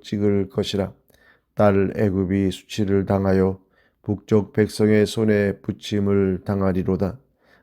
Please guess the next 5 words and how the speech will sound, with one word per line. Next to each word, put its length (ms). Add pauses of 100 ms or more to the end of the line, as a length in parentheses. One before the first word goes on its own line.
(120)
만군의 640
여호와 300
이스라엘의 640
하나님께서 760
말씀하시니라. 1000